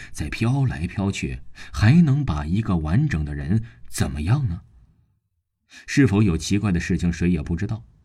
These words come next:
最好的办法就是首先调整自己的心态，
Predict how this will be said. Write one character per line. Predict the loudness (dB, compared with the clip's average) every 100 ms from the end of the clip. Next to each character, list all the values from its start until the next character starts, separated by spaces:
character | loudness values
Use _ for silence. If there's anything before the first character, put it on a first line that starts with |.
| -20
最 | -4 2 4 4
好 | 0 -4
的 | -2
办 | 0 -2
法 | -2 -6
就 | -2 0
是 | 0 -2
首 | -2 -6 -6 -6
先 | -2 -2
调 | 0 -2
整 | 0 -4
自 | -4 -4
己 | -4
的 | -8
心 | -2 -2
态， | -2 -6